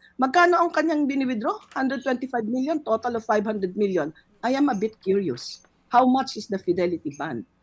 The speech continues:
Ay, ang, kung, kung, kung ang fidelity bond ay higher, wala tayong problema. Ang pupuntahan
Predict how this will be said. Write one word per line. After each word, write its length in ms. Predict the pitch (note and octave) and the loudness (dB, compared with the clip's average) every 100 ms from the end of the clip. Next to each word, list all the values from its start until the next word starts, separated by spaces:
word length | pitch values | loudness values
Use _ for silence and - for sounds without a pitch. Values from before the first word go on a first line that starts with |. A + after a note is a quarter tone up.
| _ - | _ -8
Ay, 160 | B3+ D#4+ | -2 -2
ang, 160 | D4+ | -2
kung, 160 | D#4+ D4 | -2 -2
kung, 160 | C#4+ C4+ - | -2 -4 -2
kung 140 | D#4+ D4 | -2 0
ang 160 | C#4 | -2
fidelity 480 | C4+ A3 A3 A3 G#3 | 0 2 2 -2 -2
bond 240 | F3+ F#3 | 0 -2
ay 160 | - E3+ | 0 -2
higher, 480 | D#3 B3+ C4+ F#3+ G#3+ | 2 2 4 2 0
wala 240 | F#4 C4 | -2 -4
tayong 240 | - D3+ D3 | -4 -8 -6
problema. 560 | C3 C3 C3 A#3 D3+ - - _ _ | -6 -4 -2 -4 -4 -12 -20 _ _
Ang 160 | F3+ F#3+ | -6 -4
pupuntahan 560 | C4+ C4+ D4 C#4 C#4 | -4 -2 -2 0 0